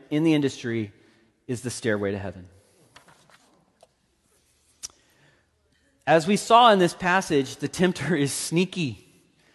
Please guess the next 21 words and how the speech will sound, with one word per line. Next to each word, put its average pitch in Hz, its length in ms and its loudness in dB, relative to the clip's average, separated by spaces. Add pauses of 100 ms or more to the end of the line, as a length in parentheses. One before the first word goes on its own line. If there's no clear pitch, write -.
(600)
Satan 165 580 0
works 175 380 2
in 165 140 0
the 151 80 2
shadows 151 680 0
where 139 120 2
we 139 140 2
least 147 380 -2
expect 143 480 -2
it, 117 100 -4
and 135 140 -8
he 143 140 0
is 127 180 -4 (220)
deeply 165 680 -2
entrenched 131 680 -6
to 147 80 -10
the 135 80 -4
point 151 280 0
that 139 80 -8
we 220 320 -4
might 240 420 -2